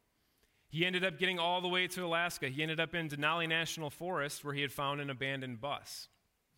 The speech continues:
He lived in the abandoned bus. He lived off of the land. He found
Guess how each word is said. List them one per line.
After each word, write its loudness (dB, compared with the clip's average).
He -6
lived 0
in 0
the 2
abandoned 2
bus. 0
He -4
lived -4
off 2
of -8
the -4
land. -2
He -4
found -2